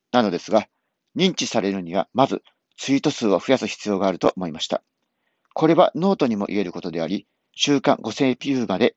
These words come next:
達成できたのは投稿数を増やしてきたからで、つい一ヶ月前までは七百七十でしたから、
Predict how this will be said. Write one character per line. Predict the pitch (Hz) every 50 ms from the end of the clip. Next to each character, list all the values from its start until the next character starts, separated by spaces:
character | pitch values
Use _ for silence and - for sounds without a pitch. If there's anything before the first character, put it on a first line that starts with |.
| _ _
達 | - 120 110 -
成 | - - 127 113
で | 110 127
き | -
た | - 98
の | 82 78
は | 80 107 107 - _ _ _ _ _ _ _ _
投 | - - 156 156
稿 | - - 170 139
数 | - - - 95
を | 87 110 113 - _ _ _ _ -
増 | - 147
や | 135
し | -
て | - -
き | -
た | - - 95
か | - 76
ら | 67 60
で、 | - 120 110 - _ _ _ _ _ _ _ _
つ | - - 196
い | 147 - - _ _ _ _ _ _
一 | 113 -
ヶ | - - 131
月 | 131 - -
前 | 135 147 143 117
ま | 95 87
で | 80 87
は | 101 104 - _ _ _ _ - _
七 | - 113 123 160
百 | 156 156 - - 90
七 | 90 95 107 123
十 | 110 107 98
で | - 90
し | -
た | - 95
か | - 80
ら、 | 90 - -